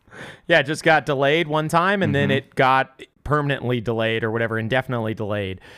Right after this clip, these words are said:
Speaker 1: That's a
Speaker 2: Yeah.
Speaker 1: weird one because they showed that last year and it was supposed to be out by now. It was supposed to be out, I wanna say, either January or March, and then it
Speaker 2: Mm-hmm.
Speaker 1: just disappeared. Um,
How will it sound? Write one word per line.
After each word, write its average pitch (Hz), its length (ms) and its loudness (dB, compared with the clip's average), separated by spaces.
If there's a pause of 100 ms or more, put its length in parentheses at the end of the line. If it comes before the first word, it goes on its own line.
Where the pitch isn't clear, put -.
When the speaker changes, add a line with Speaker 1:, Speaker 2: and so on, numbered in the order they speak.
(200)
Speaker 1:
That's 180 280 2
a 170 40 4
Speaker 2:
Yeah. 139 80 2
Speaker 1:
weird 131 160 0
one 127 200 0
because 127 200 -2
they 123 120 -2
showed 143 220 -2
that 131 160 0
last 123 300 0
year 127 140 0
and 120 80 -2
it - 20 -4
was 117 80 -6
supposed 127 200 -2
to - 40 -20
be 117 100 -2
out 117 200 0
by 107 180 -2
now. 104 280 -4
It - 20 -10
was 90 80 -8
supposed 147 160 -8
to - 20 -8
be 151 80 0
out, 107 220 0
I - 40 -6
wanna 160 200 -2
say, 147 160 0
either 117 120 -2
January 135 540 -4
or 104 80 -2
March, 98 540 -6 (280)
and 117 220 -2
then 120 80 -2
it 117 60 -2
Speaker 2:
Mm-hmm. 104 80 -4
Speaker 1:
just 113 240 -6
disappeared. 101 640 -6
Um, 110 480 -2